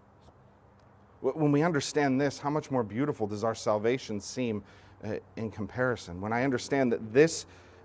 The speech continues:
i-, is not only what I looked forward to, but this is really what I pursued with everything in me.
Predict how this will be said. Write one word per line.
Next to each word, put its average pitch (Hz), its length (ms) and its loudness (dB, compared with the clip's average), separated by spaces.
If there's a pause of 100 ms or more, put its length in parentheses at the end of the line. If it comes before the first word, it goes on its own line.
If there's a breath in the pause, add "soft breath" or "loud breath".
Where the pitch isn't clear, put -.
i-, - 40 -2
is 113 340 2
not 127 260 6
only 123 440 6
what 104 420 4
I 117 120 10
looked 117 240 2
forward 135 300 4
to, 127 100 -2
but 90 200 -2
this 127 220 -4
is 123 120 -8
really 131 200 4
what 117 140 4
I 117 60 2
pursued 123 540 -6
with 101 160 -8
everything 104 400 -6
in 117 160 -4
me. 90 220 -8